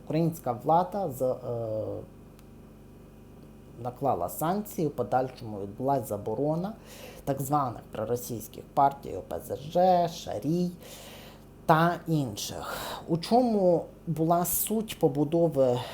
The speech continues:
руського міра цими політичними партіями? Вони намагалися через інструмент політики і через свої оці продажні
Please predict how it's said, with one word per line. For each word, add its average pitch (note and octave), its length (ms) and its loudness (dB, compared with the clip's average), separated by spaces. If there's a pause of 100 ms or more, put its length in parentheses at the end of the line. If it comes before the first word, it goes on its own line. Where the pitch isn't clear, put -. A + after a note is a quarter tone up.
(220)
руського D#3+ 580 2
міра A3 400 2 (1400)
цими E3+ 300 4
політичними C3+ 840 -2
партіями? - 460 -8
Вони E3+ 200 -2
намагалися E3 800 0
через D3 380 -2
інструмент C#3+ 720 0 (180)
політики C#4 680 -4 (360)
і E3+ 140 2
через D3+ 480 0
свої C#3+ 300 0
оці G#2 260 -4
продажні A#2 760 0